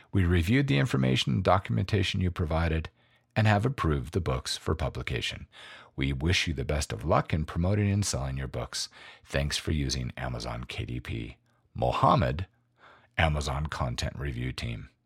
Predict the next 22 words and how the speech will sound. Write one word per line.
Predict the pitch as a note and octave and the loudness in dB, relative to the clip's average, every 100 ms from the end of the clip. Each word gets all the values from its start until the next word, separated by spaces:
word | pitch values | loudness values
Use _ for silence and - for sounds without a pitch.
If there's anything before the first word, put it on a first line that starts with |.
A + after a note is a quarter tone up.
| _ _ _ _ _ _ _ _ | _ _ _ _ _ _ _ _
Yeah. | - - - - _ _ _ _ _ _ _ _ - - - | -6 -4 -4 -6 _ _ _ _ _ _ _ _ -20 -20 -4
So | - F3 | 0 4
that's | G#3+ G#3 | 4 4
been | D3+ D3 C#3+ | 2 4 4
my | C3 A2+ A#2 A#2 A2 F#2+ - - _ _ _ - | 6 6 6 6 4 2 -8 -20 _ _ _ -2
experience. | F#2 - - C3+ A#2+ E2+ E2 - | 0 0 4 6 6 4 2 2
And | E2 D#2+ - - - | 0 -2 -8 -20 -4
what | B2 C#3+ - - | 2 2 2 -2
kinda | - F#3 C#3 | -2 2 2
hit | F#2+ E3 - | 2 0 0
me | F2 D#2+ F2+ - - - | 0 0 -2 -4 -14 -8
was | F2+ D#2+ D#2 D2+ - - _ _ _ _ - | 0 2 2 -2 -4 -6 _ _ _ _ -2
a | G#2 | 2
meme | G#2 C3+ C#3+ A2+ F#2+ | 4 4 4 4 4
that | E2+ | 2
I | D#2+ D#2+ D#2+ | 2 4 2
had | D#2 D#2+ - D#2+ | 2 0 0 0
sent | - E2+ D2+ | 2 2 0
to | - | -2
me | C#2+ | -2
on | C2 B1+ | -2 -4
Facebook. | - B1+ B1+ - A#1 G#1+ | -6 -6 -6 -6 -6 -6